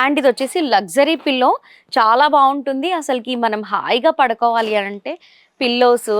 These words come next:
మ్యాట్రెస్లు బాగుంటేనే చాలా బాగా నిద్ర కూడా పడుతుంది. ఇది వచ్చేసి మనకి latex massager pillow. And ఈ పిల్లోలో కర్వ్ షేప్ అనేది ఉంటుంది. మనకి పిల్లోస్ అన్నీ కూడా ఫ్లాట్‌గా ఉంటాయి కదా, అలా కాకుండా ఇందులో లిటిల్ బిట్ కర్వ్ అనేది ఉంటుంది.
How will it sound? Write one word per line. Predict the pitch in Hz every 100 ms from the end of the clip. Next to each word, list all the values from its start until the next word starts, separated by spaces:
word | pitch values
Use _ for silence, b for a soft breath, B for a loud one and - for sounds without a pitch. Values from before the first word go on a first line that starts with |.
| 220 208
మ్యాట్రెస్లు | 196 208 240 - 240 190
బాగుంటేనే | 185 233 254 233 226 254 285
చాలా | 208 196 220 208
బాగా | 196 269 226
నిద్ర | 180 220
కూడా | 247 254
పడుతుంది. | 226 202 220 214 381 - -
ఇది | 311
వచ్చేసి | 294 302 294 415
మనకి | 294 269 240
latex | 214 214 - -
massager | 277 262 240 247 269 277
pillow. | 226 220 415 - 277
And | - 285
ఈ | 311 294
పిల్లోలో | 262 311 370 294 349 294
కర్వ్ | 285 320 349
షేప్ | 339 320 302
అనేది | 254 277 294
ఉంటుంది. | 233 233 208 208 440 B B B - 277
మనకి | 285 320
పిల్లోస్ | 294 277 359 320
అన్నీ | 294 302
కూడా | 285 320
ఫ్లాట్‌గా | 339 254 247 247 302 285
ఉంటాయి | 240 226 214
కదా, | 202 302 277
అలా | 240 254
కాకుండా | 233 226 311 311 330
ఇందులో | 254 269 269
లిటిల్ | 220 294 285
బిట్ | 285 -
కర్వ్ | 233 254 294
అనేది | 262 240 247 202
ఉంటుంది. | 196 190 220